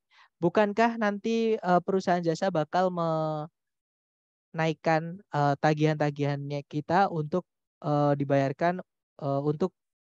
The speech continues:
pembangkit listrik yang baru ini?" Nah, kemudian si cewek, si cowok bilang, eh, "Koran berkata kalau, korannya berkata kalau, eh, perusahaan jasa bakal memerlukan uang tambahan untuk mendapatkan, eh,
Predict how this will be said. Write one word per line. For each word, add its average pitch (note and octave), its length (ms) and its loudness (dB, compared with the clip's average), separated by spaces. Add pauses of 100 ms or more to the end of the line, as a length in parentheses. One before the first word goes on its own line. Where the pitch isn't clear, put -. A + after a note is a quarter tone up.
(340)
pembangkit D#3+ 400 4
listrik D#3+ 400 0
yang D#3 80 0
baru C#3 240 2
ini?" D3+ 240 -2 (960)
Nah, D3 160 2
kemudian F#3 160 8
si A#3 160 -2
cewek, G#3+ 320 4
si G#3 160 -2
cowok A3 240 6
bilang, E3+ 320 0 (240)
eh, D#3+ 240 4
"Koran G3+ 400 2
berkata E3+ 400 -2
kalau, F#3 560 0 (240)
korannya G3 340 4
berkata G3 380 -2
kalau, F#3+ 400 2 (560)
eh, F3+ 160 4
perusahaan F#3 400 0
jasa F3+ 320 0
bakal F3+ 400 0
memerlukan F3 800 -4 (240)
uang E3+ 320 2
tambahan E3 560 -2
untuk E3+ 480 -2
mendapatkan, E3 800 -2 (720)
eh, D#3 640 6